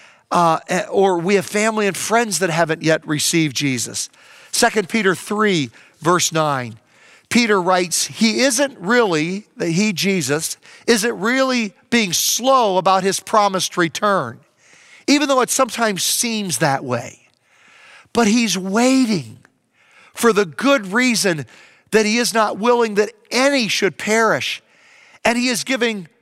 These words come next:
more time for sinners to repent. Uh, maybe this is the last Christmas season we'll ever have to receive Jesus.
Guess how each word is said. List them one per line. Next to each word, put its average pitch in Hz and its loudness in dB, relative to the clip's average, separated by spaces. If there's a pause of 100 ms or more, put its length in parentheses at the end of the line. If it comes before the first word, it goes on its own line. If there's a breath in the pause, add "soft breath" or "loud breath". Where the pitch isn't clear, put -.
(220)
more 277 4
time 208 0 (440 soft breath)
for 220 0
sinners 226 0
to 180 -8 (240)
repent. 196 -6 (1300 soft breath)
Uh, - -14 (120)
maybe 262 2
this 233 0
is 190 -2
the 208 0
last 226 0
Christmas 233 -2
season 196 -2
we'll 190 0 (160)
ever 254 2
have 214 -2 (560 soft breath)
to 233 0
receive 220 0
Jesus. 190 -4